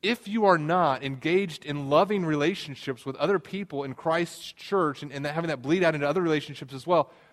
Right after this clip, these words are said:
you failed the love test. You're not engaging in love, and there is serious cause to question whether or not your relationship with God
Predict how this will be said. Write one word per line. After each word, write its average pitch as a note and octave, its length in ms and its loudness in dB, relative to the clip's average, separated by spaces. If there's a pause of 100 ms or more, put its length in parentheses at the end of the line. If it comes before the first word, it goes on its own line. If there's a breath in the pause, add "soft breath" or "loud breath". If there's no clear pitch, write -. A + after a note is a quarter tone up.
(260 soft breath)
you F3+ 180 -2
failed F3 720 2
the C#3+ 60 -4
love E3 360 2
test. C3+ 340 -4
You're D3 80 -6
not F3+ 200 4
engaging C3+ 480 -4
in A#2 100 -8
love, A#2 180 2
and C#3+ 120 -6
there F3 140 2
is - 180 -6 (480)
serious A3 600 -6
cause D#3 520 4
to - 100 -12
question C3 720 -4 (440 soft breath)
whether G3+ 320 4
or F#3+ 40 2
not D#3 320 4
your D#3+ 120 -2
relationship D#3+ 680 -2
with B2+ 160 -12
God C#3 560 2